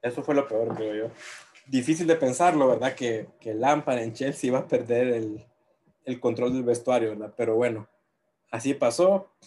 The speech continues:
y al final, pues, bueno, hubo que, como lo dijeron, ¿verdad? Eh, Roman corrió, como dijo, como dijo Mario. Tuchel llegó y, y bueno, ¿verdad?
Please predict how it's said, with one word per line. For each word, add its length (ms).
y 120
al 100
final, 320
pues, 200
bueno, 260
hubo 260
que, 220
como 220
lo 100
dijeron, 400
¿verdad? 640
Eh, 280
Roman 360
corrió, 440
como 300
dijo, 420
como 160
dijo 240
Mario. 340
Tuchel 360
llegó 440
y, 420
y 80
bueno, 420
¿verdad? 220